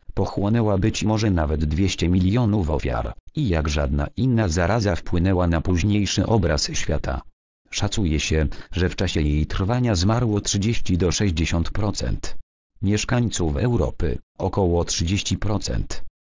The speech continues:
ludności Bliskiego Wschodu i mniej więcej czterdzieści procent mieszkańców Egiptu. Dopiero po ponad sto pięćdziesiąt latach populacja świata wróciła do stanu sprzed jej wybuchu.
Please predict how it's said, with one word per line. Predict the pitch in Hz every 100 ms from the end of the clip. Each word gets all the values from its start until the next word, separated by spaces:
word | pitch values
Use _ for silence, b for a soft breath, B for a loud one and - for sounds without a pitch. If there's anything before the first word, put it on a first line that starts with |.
| -
ludności | 101 113 85 110 - - 87
Bliskiego | 82 76 - 76 80 71
Wschodu | - - 127 117 110 -
i | 104 90
mniej | 85 78 73
więcej | 85 113 117 113 120
czterdzieści | - 104 87 98 -
procent | 92 101 95 62 50 - - - _ _ _ 95
mieszkańców | 101 101 123 131 - 104 92
Egiptu. | 76 73 - - - - _ _ -
Dopiero | 87 90 110 107
po | 92 101
ponad | 80 69 73
sto | - 76
pięćdziesiąt | - 104 78 - 85 80
latach | 98 - 92 -
populacja | 82 95 85 76 95 80
świata | - 104 110 90
wróciła | 85 104 - 78 71
do | 92
stanu | - 117 104 76
sprzed | - - 98
jej | 80 73
wybuchu. | 76 104 95 - 62